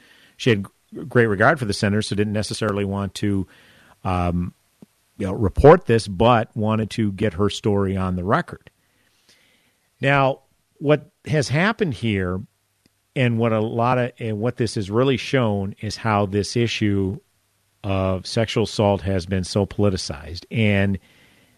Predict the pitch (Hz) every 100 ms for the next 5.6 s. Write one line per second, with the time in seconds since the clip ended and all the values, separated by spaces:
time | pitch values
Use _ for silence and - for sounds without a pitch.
0 | _ 139 117 113 95 139 143 98 82 -
1 | - _ _ _ _ - 113 104 95 _
2 | _ _ _ _ _ _ _ _ 147 185
3 | 165 147 123 127 113 110 - 110 101 98
4 | 90 87 90 - 107 110 101 92 85 98
5 | - 90 85 - -